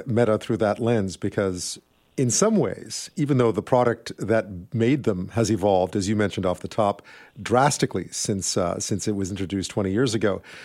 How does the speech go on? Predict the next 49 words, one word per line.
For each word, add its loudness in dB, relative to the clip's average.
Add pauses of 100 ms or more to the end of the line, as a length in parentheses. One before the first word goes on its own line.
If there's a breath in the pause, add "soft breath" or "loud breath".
(260 loud breath)
um, 0 (220)
and 4
they 6
bought 4
Instagram, 0
obviously, -6
which -4
has -6
been -2
a -8
big -4
success -2
for -4
them -4
as -6
well, 0 (360 loud breath)
that 2
within 2
Facebook 2
itself, 0
there 0
hasn't 0
been, 2 (480 soft breath)
um, 0 (720)
a 4
whole 2
lot 6
of, -4
I 2
mean, 4
there's 2
been 0
a 4
lot 4
of 2
innovation, 2
but 0
they 4
haven't 0
been 2
really 4
been 2
able 2
to 2
spin 2
off 6
into 2
something 2
else, -2